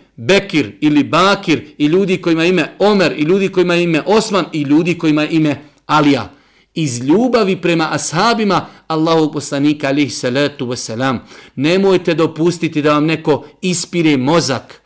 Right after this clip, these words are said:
Mi živimo na podneblju, elhamdulillah, gdje petstotina godina vjerujemo,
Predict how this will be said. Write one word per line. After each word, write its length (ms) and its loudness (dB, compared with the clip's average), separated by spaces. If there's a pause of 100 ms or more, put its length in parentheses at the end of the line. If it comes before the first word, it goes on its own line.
(500)
Mi 220 2
živimo 480 0
na 120 0
podneblju, 680 2
elhamdulillah, 800 0 (180)
gdje 280 -4
petstotina 880 0
godina 460 0
vjerujemo, 800 2